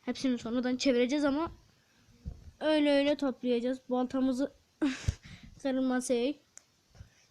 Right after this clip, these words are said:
Çünkü demirimiz yok. Yok. Yok.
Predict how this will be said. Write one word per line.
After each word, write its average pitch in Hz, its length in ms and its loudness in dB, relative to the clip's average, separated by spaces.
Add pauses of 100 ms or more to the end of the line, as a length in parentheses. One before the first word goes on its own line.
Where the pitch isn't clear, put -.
(140)
Çünkü 262 280 0
demirimiz 262 640 2
yok. 262 380 -2 (560)
Yok. - 580 -4 (760)
Yok. - 560 -4